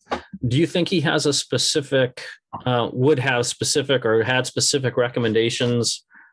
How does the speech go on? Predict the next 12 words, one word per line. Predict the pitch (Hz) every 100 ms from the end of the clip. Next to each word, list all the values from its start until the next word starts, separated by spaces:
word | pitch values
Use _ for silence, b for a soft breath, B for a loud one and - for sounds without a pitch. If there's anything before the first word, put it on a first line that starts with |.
| b _ _
I | -
guess, | 127 -
in |
terms | 107 139 123 107
of, | 113 101 -
of | 127 -
curricula | - 123 135 135 123 120 120 117
or | 107 104 101 92 - _ _ _ _ _ _ _ _ _
institutions? | 143 127 - - 139 135 143 123 120 113 -
I | 123
mean, | 113 113
would, | 117